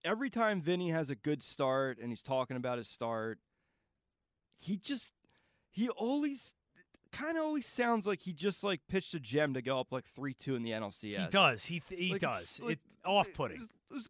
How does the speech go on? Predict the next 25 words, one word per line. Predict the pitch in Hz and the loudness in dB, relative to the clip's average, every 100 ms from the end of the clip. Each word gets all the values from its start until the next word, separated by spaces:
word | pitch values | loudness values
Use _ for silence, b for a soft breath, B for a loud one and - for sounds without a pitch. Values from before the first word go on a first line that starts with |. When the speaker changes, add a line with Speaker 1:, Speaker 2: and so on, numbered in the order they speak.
| - | 0
Speaker 1:
a | 294 | 4
nice | 277 | 4
quality | - 247 240 214 | 4 2 4 4
May | 196 185 | 2 0
start, | - 160 127 | 2 0 0
Vinny. | 98 95 101 107 | -2 -10 -10 -14
Speaker 2:
Yeah. | - 139 92 80 - | -8 -6 -6 -10 -6
Well, | 170 208 190 - - 196 | 0 0 0 -4 -4 -2
uh, | 185 170 - b b b b | -2 -4 -10 b b b b
yeah. | 180 123 120 151 | -6 -4 -4 -4
I | 196 | -2
mean, | 226 247 | 0 0
he | 233 302 | 0 2
is | 262 - | 2 0
frustrating. | 127 104 - 95 85 82 90 | -4 -6 -8 -12 -12 -12 -10
I, | 143 | -4
I, | 190 190 196 190 | 2 2 6 6
I | |
get, | 208 208 196 | 6 4 2
I, | 196 | 2
like, | 196 202 | 2 0
he's | 202 247 | 2 -2
frustrating, | - 233 240 - 240 233 233 240 233 b b b - | -2 -2 -2 -2 -2 0 0 -2 -4 b b b 6
but | 233 | 6
my | 208 233 | 8 6